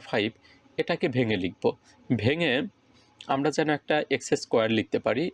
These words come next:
আর একটা লিখব হচ্ছে এক্স কিউব। আমরা ভগ্নাং-, এ-, এখানকার যো-, যোগ, আহ, গুণভাগ, সেটার নিয়ম জানি,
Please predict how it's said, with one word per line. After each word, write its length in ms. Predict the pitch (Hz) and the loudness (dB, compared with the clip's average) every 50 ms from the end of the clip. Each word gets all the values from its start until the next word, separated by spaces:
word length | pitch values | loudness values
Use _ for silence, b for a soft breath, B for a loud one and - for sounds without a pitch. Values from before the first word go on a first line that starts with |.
| - - | -6 -4
আর 120 | 123 123 | -4 -4
একটা 220 | 110 - _ - 110 | -4 -4 _ -2 0
লিখব 240 | 104 107 104 110 | 0 -2 0 -2
হচ্ছে 320 | 127 131 160 - - - 131 | -2 -2 -2 -2 -2 0 0
এক্স 200 | 101 - - - | 0 -2 -6 -6
কিউব। 200 | - 131 95 92 - _ B B B B B B - - | -2 -2 -2 -2 -6 _ B B B B B B -8 -6
আমরা 220 | 160 165 175 175 | -2 0 0 0
ভগ্নাং-, 480 | 165 139 147 143 127 139 139 135 139 135 - _ - - _ _ B B B B B B B _ _ _ _ - - _ _ _ - | 0 0 -2 -2 0 0 0 0 -2 -4 -10 _ -20 -20 _ _ B B B B B B B _ _ _ _ -20 -20 _ _ _ 0
এ-, 160 | 143 135 135 | 0 0 0
এখানকার 480 | 139 - - 151 139 131 143 135 123 | 0 -2 -4 -4 -2 -2 -2 -2 0
যো-, 260 | 113 147 147 143 139 131 - | 2 2 4 4 4 2 0
যোগ, 420 | 110 - 151 151 147 139 - - 135 | 0 2 4 4 4 2 2 0 0
আহ, 100 | 117 113 | 0 2
গুণভাগ, 580 | 110 120 147 156 151 127 104 113 104 110 - - - - | 2 2 2 0 0 -2 -2 -2 -2 -2 -4 -10 -14 -14
সেটার 300 | - - 117 143 123 120 | -8 -2 0 2 2 2
নিয়ম 300 | 120 117 110 110 113 107 | 2 0 0 0 0 0
জানি, 280 | - 143 131 113 131 | 0 0 2 0 -2